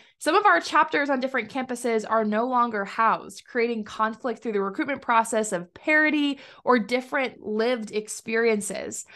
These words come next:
We also know that many of our communities have shrunk significantly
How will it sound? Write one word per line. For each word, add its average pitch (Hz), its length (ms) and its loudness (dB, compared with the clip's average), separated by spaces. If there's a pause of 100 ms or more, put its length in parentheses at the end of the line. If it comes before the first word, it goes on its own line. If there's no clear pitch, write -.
(440)
We 294 200 4
also 277 420 6
know 233 380 6
that 208 400 4 (100)
many 240 460 2
of 269 80 2
our 254 100 6
communities 233 960 -2
have 214 360 2
shrunk 226 560 -2
significantly 208 1120 -4